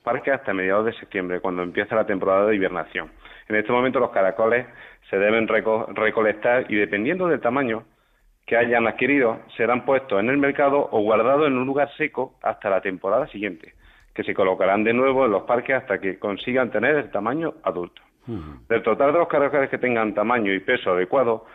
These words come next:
Speaker 1: a principio de otoño una parte se pon-, se pone a la venta y la otra se lleva a la procesadora para su congelación o, o lo derivado de conserva,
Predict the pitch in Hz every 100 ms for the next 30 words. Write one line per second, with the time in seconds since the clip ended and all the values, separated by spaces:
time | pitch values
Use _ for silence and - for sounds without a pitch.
0 | - 104 101 104 117 113 110 123 117 117
1 | 120 127 127 120 113 98 98 - 110 110
2 | 110 101 92 107 131 123 120 117 - 104
3 | 104 117 135 110 107 117 123 113 101 95
4 | - 101 113 123 98 90 101 101 101 98
5 | 95 117 117 139 - - 95 87 85 -
6 | - - - 101 92 92 90 90 90 90
7 | 92 - 156 85